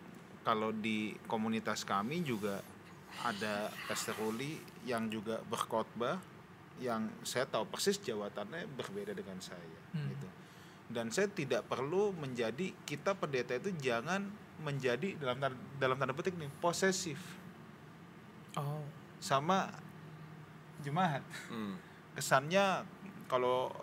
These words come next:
Speaker 1: lihat jemaat deket sama pendeta lain, oh, kita udah gusar.
Speaker 2: Insecure.
Speaker 1: Iya, jadi insecure gitu.
Speaker 3: Hmm.
Speaker 1: Nah, eh, kita itu harus menyadari bahwa itu semua domba Tuhan.
Speaker 2: Bukan
Speaker 1: Tu-,
Speaker 2: domba kita.
Speaker 1: iya, tugas
Speaker 2: Hmm.
Speaker 1: kita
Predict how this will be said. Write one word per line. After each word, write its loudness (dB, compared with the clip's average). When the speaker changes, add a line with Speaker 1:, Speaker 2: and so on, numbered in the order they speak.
Speaker 1:
lihat 4
jemaat 6
deket 0
sama 4
pendeta 2
lain, 6
oh, -6
kita -4
udah -2
gusar. -8
Speaker 2:
Insecure. 4
Speaker 1:
Iya, 8
jadi 6
insecure 4
gitu. 0
Speaker 3:
Hmm. -4
Speaker 1:
Nah, 0
eh, 2
kita 2
itu 2
harus 8
menyadari 2
bahwa 2
itu -2
semua 4
domba 4
Tuhan. -2
Speaker 2:
Bukan 0
Speaker 1:
Tu-, 4
Speaker 2:
domba 4
kita. 4
Speaker 1:
iya, 2
tugas 2
Speaker 2:
Hmm. -2
Speaker 1:
kita 2